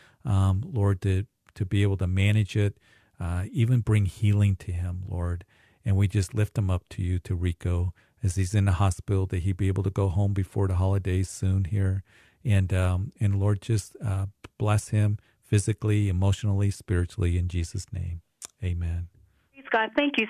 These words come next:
Speaker 2: so much.
Speaker 1: You bet. Absolutely. God bless you.
Speaker 2: Thank you.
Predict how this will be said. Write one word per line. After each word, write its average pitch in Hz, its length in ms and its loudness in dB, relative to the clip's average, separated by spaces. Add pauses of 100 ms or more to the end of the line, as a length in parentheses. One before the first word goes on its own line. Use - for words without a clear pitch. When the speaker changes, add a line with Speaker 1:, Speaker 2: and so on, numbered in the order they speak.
(120)
Speaker 2:
so 247 120 0
much. 202 340 0 (720)
Speaker 1:
You 95 140 -4
bet. 92 360 -2
Absolutely. 95 800 -4
God 95 240 -2
bless 101 340 0
you. 87 240 -4 (460)
Speaker 2:
Thank 285 280 0
you. 240 380 0